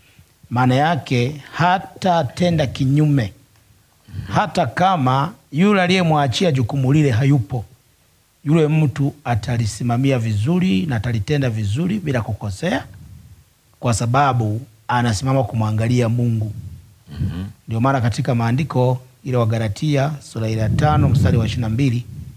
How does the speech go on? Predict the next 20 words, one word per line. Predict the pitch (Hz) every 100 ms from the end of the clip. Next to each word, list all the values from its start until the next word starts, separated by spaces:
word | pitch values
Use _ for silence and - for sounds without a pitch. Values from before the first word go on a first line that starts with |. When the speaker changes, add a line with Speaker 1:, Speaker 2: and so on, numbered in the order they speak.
| - _ _ _ 120
Speaker 1:
inasema, | 113 - 143 131
"Lakini | 127 110 160 147
tunda | 113 165 156
la | 127 123
Roho | 156 127 127 156 -
ni | 117
upendo, | 110 95 151 160 160 156 160 -
furaha, | 113 135 160 156 -
amani, | 113 143 156 160 156
uvumilivu, | 135 113 113 120 165 170 196 - _ _ _ _ _
utu | 147 113 123
wema, | 139 175 165 156
fadhili, | - 113 143 175 175 - _ -
uaminifu." | 131 127 127 127 123 135 139 - 101 - _ _ _ _ _ _ _ -
Kwa | 143
uaminifu | 147 143 135 135 151 - 135
ni | 127
tunda | 107 143 135 131 127 123 131
la | 113
Roho. | 107 113 101 -